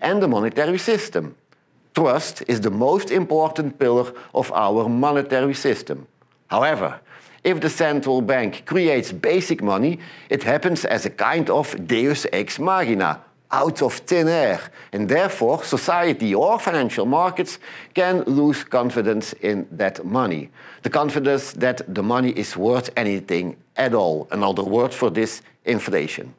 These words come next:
Other factor, deglobalization. Globalization led to the internationalization of production and supply chains. Post-corona, there's an increasing possibility that countries or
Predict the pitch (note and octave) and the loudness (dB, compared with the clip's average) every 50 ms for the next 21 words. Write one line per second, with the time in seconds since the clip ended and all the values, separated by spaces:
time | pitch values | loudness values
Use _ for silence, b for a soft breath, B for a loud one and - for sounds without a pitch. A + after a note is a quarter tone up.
0 | _ _ _ - _ _ _ _ _ _ _ _ _ _ _ _ _ _ _ _ | _ _ _ -20 _ _ _ _ _ _ _ _ _ _ _ _ _ _ _ _
1 | _ B B B B B B B B _ - A#3+ C4 A#3 - - - G#2+ F#2 - | _ B B B B B B B B _ 0 2 2 2 0 0 0 0 0 0
2 | - F#3+ A3+ - A3 G#3+ - B3+ - E3 F3+ B2 A2+ G#2+ A#2 D#3 F3+ F#3 C4+ C#4+ | 0 -2 -2 -2 -2 0 0 2 4 4 2 4 2 2 2 2 2 2 2 2
3 | C#4+ A#3+ - - F2+ D#2+ D#2 D#2 B B B B B B B B B B D3 E3 | 2 2 0 0 -4 -4 -4 -8 B B B B B B B B B B 0 2
4 | D#3 D3 D#3 D3+ C#3+ C3+ G#2+ - G3 A#3 C4+ G#3 - - E3 F#3+ A3 - - B2 | 2 4 4 4 4 2 2 2 2 2 2 0 2 2 2 2 2 2 2 2
5 | B2+ D3+ G3 - - - - F3 E3+ C#3+ D3 C#3 C#3 E3 G3+ G#3+ G#3 G3+ G3 F#3+ | 4 2 2 0 -2 -2 2 2 4 4 2 2 2 2 2 2 2 2 2 2
6 | F#3+ - G3+ F#3 E3+ D#3+ D#3 C#3 G#2+ A#2 A2 G#2+ G#2+ - E3+ C#3 A2+ C#3+ - - | 0 0 0 0 2 2 2 2 2 2 2 2 2 0 -2 0 0 -2 0 0
7 | E3+ F3 E3+ F#3+ F#3+ - - - C#3+ D3+ G2+ F#2 G#2+ A#2 A2+ - E3+ E3 E3+ F#3+ | 0 2 2 2 0 0 0 0 0 2 2 2 0 0 0 -2 -4 -2 0 0
8 | G3 F#3 F3 - - - - F#2+ E2+ E2 E2 D#2+ - - - - b b b b | 2 2 2 0 -2 -4 -4 -4 -4 -4 -4 -8 -10 -12 -14 -16 b b b b
9 | _ _ _ _ - - _ _ _ _ A#3 B3 A#3+ B3 - G3 E3 D#3+ G#3+ A3+ | _ _ _ _ -18 -18 _ _ _ _ 0 0 0 0 0 2 4 4 4 4
10 | F#3 B2 C3+ E3+ F#3 - B2 E3 D#3+ D3+ B2+ C#3+ B2 A2+ G#2 - - G#3 A3+ A3+ | 4 4 2 2 2 2 2 2 2 2 2 2 2 2 2 2 2 2 2 4
11 | F#3+ F3+ C#3 B2 - C3 G#2+ - - G#2+ F2 E3 G3 G#3 F3+ - - C3 E3 F#3 | 4 4 2 2 2 0 0 0 0 0 2 2 2 2 2 2 2 0 0 0
12 | - - - B2 - - - E3+ F3+ G3+ G3+ - - C3+ E3 E3 - - C3+ C3+ | 0 0 -2 -2 -2 -2 0 0 0 2 0 -2 0 -2 0 0 0 2 2 2
13 | B2 G#2+ A#2 | 2 0 0